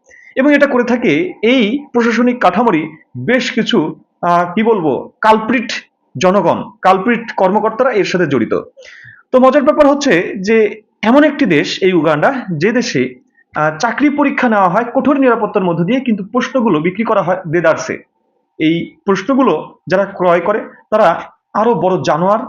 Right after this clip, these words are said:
আরো বড় পশু। এই পশুগুলো, এই অথর্বগুলো প্রশাসনে এসে ঢোকে, বিভিন্ন রাষ্ট্রের যেই, আহ, ক্ষেত্রগুলো আছে, এই ক্ষেত্রগুলোতে অবস্থান করে,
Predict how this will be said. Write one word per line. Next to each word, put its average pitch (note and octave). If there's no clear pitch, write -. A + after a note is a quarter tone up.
আরো G#3
বড় G#3
পশু। C#3+
এই G#3+
পশুগুলো, A3
এই G3
অথর্বগুলো G3+
প্রশাসনে A3
এসে A#3
ঢোকে, G#3
বিভিন্ন G#3
রাষ্ট্রের E3+
যেই, F3+
আহ, D3
ক্ষেত্রগুলো A#3
আছে, D#3
এই A3
ক্ষেত্রগুলোতে A3
অবস্থান F#3
করে, A#3+